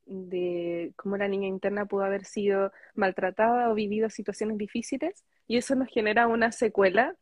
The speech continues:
desde pequeña donde nos vamos comparando y nos vamos sintiendo menos que el resto. También hablamos de las estrategias que, que busca amor, la niña interna, y cómo esas estrategias continúan replicándose en la vida adulta.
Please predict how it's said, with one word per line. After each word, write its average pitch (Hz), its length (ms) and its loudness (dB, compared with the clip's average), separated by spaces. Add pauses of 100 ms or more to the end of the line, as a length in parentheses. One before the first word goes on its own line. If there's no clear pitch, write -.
desde 202 440 -4
pequeña 214 420 -4
donde 233 340 -4
nos 220 140 -6
vamos 214 280 -4
comparando 196 840 -2 (640)
y 196 560 2
nos 202 220 -4
vamos 208 300 0
sintiendo 208 460 2
menos 190 640 0
que 196 120 -2
el 175 100 -4
resto. 175 480 -4 (520)
También 214 420 4
hablamos 214 420 0
de 220 120 0
las 220 240 2
estrategias 214 760 -4
que, 202 920 -2
que 220 100 0
busca 233 280 -2
amor, 226 480 0
la 202 140 0
niña 214 200 0
interna, 220 340 0
y 220 60 -2
cómo 220 200 -2
esas 240 220 -8
estrategias 220 440 -6
continúan 214 640 -2
replicándose 202 680 -2
en 196 60 -4
la 196 80 0
vida 190 180 2
adulta. 175 440 -2